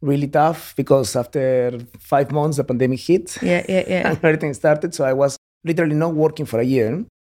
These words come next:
Speaker 1: I had signed three projects and then everything went down with the pandemic. So I stayed at home, which was really good because it connects me a lot with my eldest kid, with Luca. Now we are best friends.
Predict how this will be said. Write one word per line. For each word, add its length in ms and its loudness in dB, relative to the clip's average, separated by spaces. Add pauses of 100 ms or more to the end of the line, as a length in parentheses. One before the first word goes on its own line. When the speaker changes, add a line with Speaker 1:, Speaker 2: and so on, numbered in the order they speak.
Speaker 1:
I 80 0
had 240 0
signed 420 0
three 140 -2
projects 720 0
and 220 -2
then 680 0 (280)
everything 320 2
went 180 2
down 460 0 (240)
with 140 0
the 80 0
pandemic. 440 0
So 400 0 (280)
I 100 -4
stayed 240 -4
at 40 -12
home, 380 -2 (220)
which 180 -2
was 220 0
really 260 0
good 280 0
because 420 -2
it 100 -12
connects 440 0
me 200 2
a 60 2
lot 380 4
with 120 -2
my 520 0 (200)
eldest 440 2
kid, 260 0 (540)
with 160 -2
Luca. 340 0
Now 220 -2
we 120 2
are 100 4
best 280 -2
friends. 400 -2